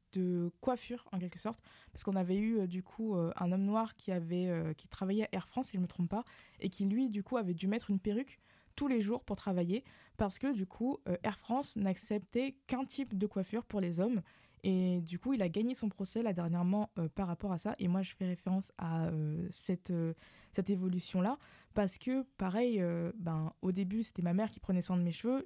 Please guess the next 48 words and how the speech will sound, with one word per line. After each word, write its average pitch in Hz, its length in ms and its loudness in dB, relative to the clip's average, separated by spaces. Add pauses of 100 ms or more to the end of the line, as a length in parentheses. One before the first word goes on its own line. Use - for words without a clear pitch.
(120)
Je - 220 -2
n'appréciais 165 540 0
pas 254 140 2
mes 226 120 0
cheveux 220 180 -2
parce 196 140 -10
que - 80 -10
j'étais - 260 -10
habituée 196 420 0
en 196 80 2
quelque 175 240 -4
sorte - 340 -4 (360)
à 185 160 2
cet 180 300 -2
idéal 202 500 0
qui 190 320 -2
est, 196 60 0
comme 180 200 -2
tu 190 120 -4
l'as 180 40 0
dit, 196 120 -2
Daphné, 190 320 0 (320)
les 180 120 2
cheveux 180 240 -2
lisses, 214 440 0 (300)
euh, 160 140 2
pas 214 160 2
de 196 60 0
boucles, 196 360 -2 (120)
on 175 200 2
laisse 170 200 0
pas 196 140 2
apparaître 185 340 -2
ça. 226 320 -2
Et 185 80 2
en 165 100 2
fait, 214 420 -2
on 190 80 0
se - 80 -10
rend 180 120 2
compte 233 380 -2
au 185 60 -4
fur 185 180 -2
et - 20 4
à - 20 4
mesure 180 220 2
qu'on 185 120 0
grandit 175 340 -2